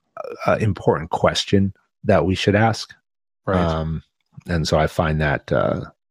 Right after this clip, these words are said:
Speaker 1: I, I think that would be another interesting one. Um,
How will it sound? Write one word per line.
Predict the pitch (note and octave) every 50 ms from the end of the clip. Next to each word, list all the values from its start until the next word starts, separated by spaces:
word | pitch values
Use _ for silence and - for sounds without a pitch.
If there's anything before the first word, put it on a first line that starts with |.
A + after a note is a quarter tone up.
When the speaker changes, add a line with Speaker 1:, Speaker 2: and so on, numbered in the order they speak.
| _ _ _ _ _ _ _ -
Speaker 1:
I, | E2+ D#2 - -
I | D#2 - - E2+
think | - F2 D2+
that | D2 D2 -
would | - B1+
be | E2 D2
another | C#2+ C#2+ C2+ B1 C#2 C2 - - - -
interesting | - D#2+ - - - - - - -
one. | - - - - D#3+ - - - - - - - - - - - - -
Um, | - A2+ G2 F#2+ F2+ F2 E2 E2